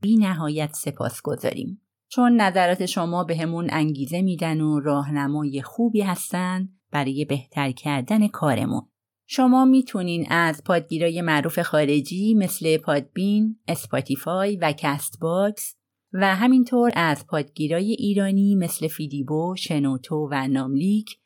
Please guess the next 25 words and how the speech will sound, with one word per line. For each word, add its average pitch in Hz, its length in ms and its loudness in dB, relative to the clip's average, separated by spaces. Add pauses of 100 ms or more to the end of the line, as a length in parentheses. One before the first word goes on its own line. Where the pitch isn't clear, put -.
(140)
مطالب 156 520 0
ما 165 220 2
رو 156 120 0
بشنوین. - 720 -4 (400)
من 208 360 2
فریدهٔ 180 500 0
محمدی 190 680 -2
گوینده، 156 800 -2 (380)
مهدی 214 380 2
رفیعی 160 520 -2
تهیه 147 340 -2
کننده 147 480 -2
و 147 120 -2
تدوینگر 139 880 0 (320)
و 165 340 2
محمد 139 580 -2
رضا 143 280 0
رفیعی 214 560 -2
نویسنده 147 880 -2 (440)
تیم 247 460 6
رادیو 170 340 2
سامرایز 170 640 2
رو 180 260 -2
تشکیل 151 520 -2
می‌دیم. - 400 -6